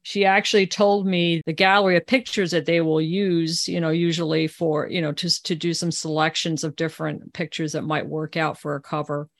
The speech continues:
And so I spent, I think, a couple hours scanning for pictures, and then I would give her some of my favorites.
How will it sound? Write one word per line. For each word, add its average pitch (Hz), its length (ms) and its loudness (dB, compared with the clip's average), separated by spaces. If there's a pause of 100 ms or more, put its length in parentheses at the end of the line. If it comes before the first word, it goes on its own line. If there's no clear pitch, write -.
(600)
And 190 180 4
so 190 260 4
I 208 180 4
spent, 175 520 2 (380)
I 170 100 -2
think, 160 280 -4
a - 240 -20
couple 208 360 -4
hours 151 760 -2 (160)
scanning 202 720 4
for 190 180 4
pictures, 165 720 -2
and 175 160 -2
then 175 80 2
I 175 80 2
would 165 240 -4
give 180 200 -2
her 170 580 -2
some 180 220 -4
of 170 80 -2
my 156 200 -2
favorites. 156 760 -2